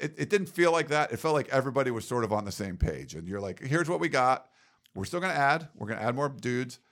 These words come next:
and bring 'em in." And you're gonna add guys that could potentially start. And that, you know, you could ruffle some feathers that way. But if you bring in a receiver like this, who got a hundred forty-four targets last year, I mean, so you're talking, like,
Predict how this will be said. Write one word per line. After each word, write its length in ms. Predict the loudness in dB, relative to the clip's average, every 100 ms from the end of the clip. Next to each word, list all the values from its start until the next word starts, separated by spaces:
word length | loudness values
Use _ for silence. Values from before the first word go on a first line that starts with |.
| _ _ _ _
and 120 | -4
bring 160 | 0 0
'em 120 | 0
in." 260 | 0 -2 -8 _ _ _ _ _
And 100 | -2
you're 160 | 0 -2
gonna 120 | -4 0
add 220 | 2 4
guys 220 | 4 4
that 80 | 2
could 140 | -4
potentially 420 | -2 -2 0 0 -2
start. 500 | 2 4 6 4 -2
And 80 | -4
that, 200 | -4 -2
you 80 | 0
know, 100 | 0
you 120 | 0
could 160 | 0
ruffle 260 | 2 2 0
some 160 | -2 -2
feathers 280 | -2 -2
that 200 | -2 -2
way. 160 | -2 -4
But 220 | -4 -4 -4
if 140 | -6
you 160 | -6 -6
bring 320 | -4 -4 -2
in 460 | -2 -2 -4 -8 -12 _ _ _ _ _ _ _ _ -4
a 60 |
receiver 460 | -2 -4 -2 0 4
like 220 | 2 2
this, 420 | 0 -2 -4 -8 -2
who 100 | 4
got 180 | 6 4
a 60 |
hundred 260 | 4 0 0
forty-four 420 | 2 2 2 -2
targets 500 | 2 2 2 -2 -8
last 340 | -8 -8 -10
year, 320 | -8 -6 -8 -10 _ _ _ _ _
I 60 | -4
mean, 80 | -2
so 100 | 0
you're 60 |
talking, 300 | 2 2 2
like, 280 | 2 0 -2